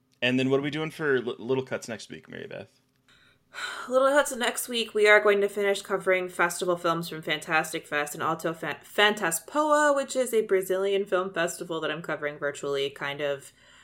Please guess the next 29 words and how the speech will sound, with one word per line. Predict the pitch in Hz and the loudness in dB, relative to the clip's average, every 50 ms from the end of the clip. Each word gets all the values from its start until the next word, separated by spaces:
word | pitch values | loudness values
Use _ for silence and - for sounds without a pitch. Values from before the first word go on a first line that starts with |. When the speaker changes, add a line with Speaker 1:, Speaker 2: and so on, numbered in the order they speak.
| _ _ | _ _
Speaker 2:
So, | - - - 196 190 185 185 180 175 | -12 2 6 8 8 10 8 8 6
and | - - 180 185 | 4 2 0 0
then | 180 175 175 | 0 0 0
we'll | 180 180 180 | 0 0 -2
probably | 180 - 208 196 190 196 190 185 185 185 | -2 2 2 4 4 4 2 2 0 -2
have | 185 185 175 170 | -2 -6 -6 -6
an | 175 170 | -6 -8
announcement | 160 160 151 151 147 - - 151 | -6 -6 -8 -8 -8 -10 -12 -10
about | 147 143 143 139 | -6 -6 -6 -4
our | 139 143 | -6 -6
next | 160 190 240 294 311 311 - - - - - | -6 -2 0 0 0 0 -2 -6 -10 -8 -6
series | - - - 220 214 208 202 196 202 196 196 196 190 190 - | -4 -2 2 4 6 8 8 8 8 8 6 6 4 0 -4
next | 190 185 180 180 - - - | -4 -4 -4 -4 -4 -6 -4
week. | 190 180 175 170 170 170 170 - - | -2 0 0 0 0 -4 -6 -12 -14
We | - 190 | -12 -10
just | 185 190 190 - | -8 -8 -8 -8
have | - 202 196 | -8 -8 -6
a | 220 | -6
lot | 226 208 156 135 127 | -4 -2 -2 -2 -4
of | 139 | -6
festivals | - - - - - - 196 196 - - - 220 | -8 -10 -10 -10 -10 -10 -10 -8 -6 -8 -8 -8
and | 214 202 | -12 -12
things | - - - - 220 - | -12 -12 -12 -12 -12 -10
to | - | -10
watch, | 202 - - 131 - - - - - | -8 -6 -6 -6 -6 -6 -8 -10 -10
and | 165 - | -12 -12
I, | - - - - - | -12 -14 -16 -16 -14
I | - 175 185 185 180 | -10 -10 -10 -10 -10
can't, | - - 185 156 - - | -10 -10 -10 -10 -12 -14